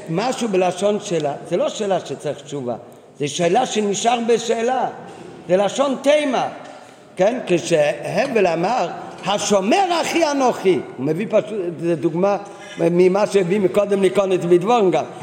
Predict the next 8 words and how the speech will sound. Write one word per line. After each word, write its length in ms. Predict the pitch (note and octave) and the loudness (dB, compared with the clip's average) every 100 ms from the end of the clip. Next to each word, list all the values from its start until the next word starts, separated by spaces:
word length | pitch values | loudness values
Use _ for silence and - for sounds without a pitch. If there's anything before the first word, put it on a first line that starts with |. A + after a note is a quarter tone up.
| - - | -18 -4
כש-, 300 | G#3 G3+ G#3 A3 G3+ - - - - | 0 0 2 4 4 2 -6 -6 0
כשקין 680 | F#3+ G#3 G3+ C#4 E4 D#4+ D4 | 2 2 0 0 0 0 0
אמר, 400 | A#3 A3 A#3 F3+ - - - | 0 0 -2 -6 -8 -8 -4
"ה-, 40 | |
ה-, 1200 | F#3+ G3+ A#3 G3+ F#3+ F#3 F#3+ F#3 F3+ F3+ F#3 E3+ | -2 -2 -4 -2 -2 0 0 0 0 -2 -2 -2
השומר 600 | F3 - G3 G#3+ D#4+ C4 | 0 2 2 2 0 0
אחי 200 | G#3 G#3+ | -2 0
אנוכי", 400 | A3 G3 D#3+ - | 0 2 -2 -4